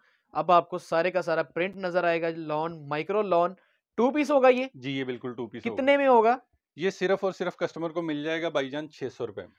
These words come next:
Speaker 1: छह सौ रुपए के अंदर। शलवार कौन सी इसके साथ?
Speaker 2: ये इसके साथ इसकी ओरिजिनल ट्राउजर।
Speaker 1: अच्छा, प्रिंट?
Speaker 2: जी, जी,
Speaker 1: वाह,
Speaker 2: प्रिंटेड ट्राउजर।
Speaker 1: प्रिंट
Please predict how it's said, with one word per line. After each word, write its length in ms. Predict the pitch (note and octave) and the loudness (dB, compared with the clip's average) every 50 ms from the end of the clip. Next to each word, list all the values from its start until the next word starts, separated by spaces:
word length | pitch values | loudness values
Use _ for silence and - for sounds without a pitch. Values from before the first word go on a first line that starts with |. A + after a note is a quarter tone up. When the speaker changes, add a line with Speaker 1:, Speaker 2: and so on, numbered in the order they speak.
| _ _ - | _ _ 0
Speaker 1:
छह 180 | - G#3 G3+ | 4 6 6
सौ 160 | G3 - - G3+ | 6 6 2 0
रुपए 140 | F3 E3+ | 2 0
के 60 | D3 D3+ | -2 -2
अंदर। 160 | C#3 C3+ C3+ | -4 -4 -4
शलवार 360 | - - F3+ F3+ F3+ F#3 G3 | -2 0 4 6 6 6 6
कौन 140 | G3 G#3 G3+ | 4 0 -4
सी 80 | G#3+ | -4
इसके 160 | G#3 D#3+ G#3+ G3+ | -6 -6 -4 -2
साथ? 180 | G3 G3 G#3+ | 0 -2 -2
Speaker 2:
ये 160 | C3 C3 D3 | -2 -4 -6
इसके 180 | D3 C#3 - C3+ | -6 -6 -8 -12
साथ 220 | - - A#2+ A#2 A2+ | -8 -6 -6 -6 -6
इसकी 220 | A#2+ - _ - B2+ | -8 -14 _ -10 -10
ओरिजिनल 360 | A#2+ G#2+ G2 G#2 G#2+ A2 A2 | -10 -10 -12 -12 -12 -12 -12
ट्राउजर। 340 | G#2 - F2+ E2+ _ _ _ - | -12 -14 -16 -16 _ _ _ -8
Speaker 1:
अच्छा, 180 | E3+ - - | -4 0 0
प्रिंट? 380 | G#3+ G#3+ - B3 D4 E4 E4+ D4+ D4+ A#3+ F3+ B2+ G#2+ _ - | 0 2 2 2 2 2 2 4 4 4 4 4 -2 _ -14
Speaker 2:
जी, 120 | A#2 B2 | -12 -12
जी, 100 | C#3+ E3+ | -10 -2
Speaker 1:
वाह, 300 | D#3+ G3 A3 A#3 A#3 G#3+ | 2 6 8 8 8 8
Speaker 2:
प्रिंटेड 140 | D#3+ C#3 - | 6 4 2
ट्राउजर। 260 | - G#2+ F2+ F2 - - | -4 -8 -8 -8 -2 2
Speaker 1:
प्रिंट 460 | A#3 C4 D4 D#4+ E4+ E4+ - D4 A#3 | 4 4 4 4 0 -2 -8 -14 -14